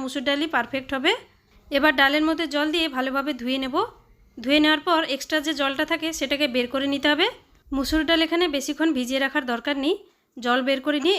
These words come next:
এরকম এমনি রেখে দেব। আর ততক্ষণ আমরা অন্য প্রিপারেশনগুলো করে নেব। এদিকে দেখুন গ্যাস on করে একটা কড়াই বসিয়ে দিয়েছি।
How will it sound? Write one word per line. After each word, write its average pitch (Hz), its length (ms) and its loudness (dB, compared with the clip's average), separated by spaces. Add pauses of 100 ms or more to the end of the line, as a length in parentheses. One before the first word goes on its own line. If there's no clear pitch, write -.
এরকম 247 240 -2 (100)
এমনি 247 260 0
রেখে 254 200 -4
দেব। 269 100 -2 (640)
আর 277 120 0 (100)
ততক্ষণ 302 420 0
আমরা 320 140 2 (140)
অন্য 254 100 -2 (100)
প্রিপারেশনগুলো 277 680 -2
করে 240 200 -2
নেব। 240 100 -4 (500)
এদিকে 285 360 2
দেখুন 320 260 2
গ্যাস 262 220 2
on 311 140 2
করে 320 120 0 (160)
একটা - 220 -6
কড়াই 240 280 -2
বসিয়ে 269 260 -4
দিয়েছি। 277 240 -2